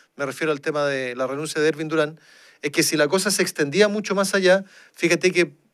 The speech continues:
eh, no digo que haya habido un acuerdo con el propio entrenador, pero parece que había una decisión dirigencial de Puerto Montt de esperar lo que pasaba con él,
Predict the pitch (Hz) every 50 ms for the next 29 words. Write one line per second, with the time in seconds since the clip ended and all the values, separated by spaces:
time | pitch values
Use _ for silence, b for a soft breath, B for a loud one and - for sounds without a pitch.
0 | _ _ _ - 151 151 151 147 139 135 139 - _ _ - 160 151 156 160 170
1 | 185 185 202 208 214 214 180 196 202 196 196 196 190 196 202 208 202 190 175 165
2 | 160 160 143 - 185 196 185 175 190 185 180 - - 202 196 190 185 - 190 180
3 | 185 185 180 175 175 180 190 190 175 139 110 - b b b b b b b b
4 | b _ - 160 151 151 151 156 156 180 180 - 202 175 175 165 170 180 175 170
5 | 165 160 160 147 - 151 143 - - 175 175 170 170 160 _ _ - 131 131 147
6 | 139 139 - 147 139 131 - - 170 165 180 196 220 208 175 - _ _ 135 131
7 | 180 208 233 233 226 - - 196 196 190 190 - 190 175 160 170 190 185 - -
8 | b b b b b b b b _ _ - 143 160 160 160 160 - 160 135 -
9 | - 156 160 180 185 202 190 170 180 160 151 143 - 170 160 156 147 147 143 156
10 | 180 202 214 214